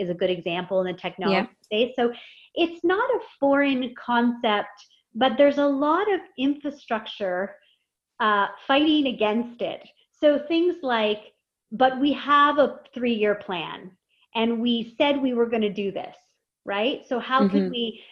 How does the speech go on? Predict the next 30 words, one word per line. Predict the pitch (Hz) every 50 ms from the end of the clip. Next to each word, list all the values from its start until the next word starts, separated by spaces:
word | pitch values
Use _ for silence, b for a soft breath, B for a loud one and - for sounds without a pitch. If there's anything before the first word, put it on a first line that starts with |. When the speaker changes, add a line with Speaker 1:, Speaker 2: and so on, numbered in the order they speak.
| B B
Speaker 1:
so, | _ - 294 254 262 262 - - - _
so | - 254 247
how | 247 - - 269 294
can | 294 302 - 294 277
we, | 269 262 254 247 247 247 247 - _ _ _ _ _ _ _ _ _ _ _ _ - - _ _ _
you | - 262 247
know, | 233 220 220 220 - - _ _ _
provide | - - 277 - 262 254 247 247 220
certainty | - - - - 285 294 233 240 294 285 269 - - 247 233 220 214 214 220 233 - - -
to | - 247 240 226 220 220
our | - - 190 190 190 190
people | - - 302 302 302 302 294 277 269 262
and | - - 202 190
our | 180 180 180
shareholders | 180 - - 302 294 285 277 214 214 254 254 247 240 233 226 208 196
and | 180 -
all | - 226 240
the | 240 254
people | 247 - 262 - 226 214
that, | 202 190 180 - - B B B B B
you | 247 226
know, | 214 202 208
kinda | 208 - - 247 233 208
wanna | 208 208 214 220 226 220
know | 208 220 220
what | 220 214 185 -
we're | 202 185 - -
up | 208 247 - - - - -
to, | 202 185 185 185 190 185 185 b b b b b
and | 240 233 233 233 233